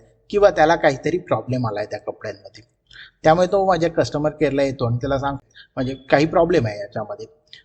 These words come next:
So तो कस्टमर केअरवाला शोधायचा प्रयत्न करतोय माझ्या वेबसाईटवर पण तो डेटा मिळत नाही आहे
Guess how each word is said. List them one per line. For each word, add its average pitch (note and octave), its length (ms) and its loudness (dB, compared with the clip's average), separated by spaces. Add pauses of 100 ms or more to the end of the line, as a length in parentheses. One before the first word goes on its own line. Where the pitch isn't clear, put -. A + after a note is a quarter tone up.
(140)
So D3 420 2
तो E3+ 400 4
कस्टमर E3+ 600 0
केअरवाला D#3 400 4 (220)
शोधायचा C#3 520 -2
प्रयत्न A#2+ 420 -2
करतोय C3+ 280 -4
माझ्या B2 260 -2
वेबसाईटवर A#2+ 560 0 (400)
पण F#3 80 -8
तो F3+ 140 0
डेटा F3+ 260 4
मिळत F#3 240 2 (100)
नाही A#2+ 140 -2
आहे - 260 -16